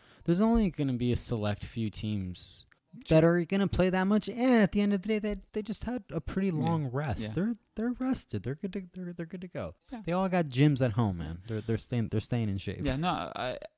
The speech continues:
Speaker 2: I, I just hope, I hope there's no injuries. I just hope there's no injuries. I hope that this, this layoff didn't, I don't know, whatever reason, or n-,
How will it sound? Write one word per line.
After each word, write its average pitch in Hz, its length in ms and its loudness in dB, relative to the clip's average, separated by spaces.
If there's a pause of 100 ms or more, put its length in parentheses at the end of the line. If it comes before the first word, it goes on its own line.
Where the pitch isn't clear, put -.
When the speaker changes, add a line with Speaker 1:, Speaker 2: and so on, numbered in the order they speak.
(160)
Speaker 2:
I, 131 140 -4 (680)
I 147 100 6
just 143 160 0
hope, 127 200 6
I 131 80 6
hope 151 140 4
there's 147 160 4
no 113 100 4
injuries. 98 320 -2
I 123 80 2
just 117 140 2
hope 113 160 2
there's 98 180 -2
no - 140 -6
injuries. - 240 -16
I 113 80 -2
hope 123 260 2
that 98 260 4
this, 92 560 -4
this 104 320 -6
layoff 107 380 2
didn't, 98 480 -2 (800)
I 104 100 -6
don't 90 100 -6
know, 98 60 -6
whatever 95 340 -2
reason, 92 320 -6
or 101 180 0
n-, 107 300 4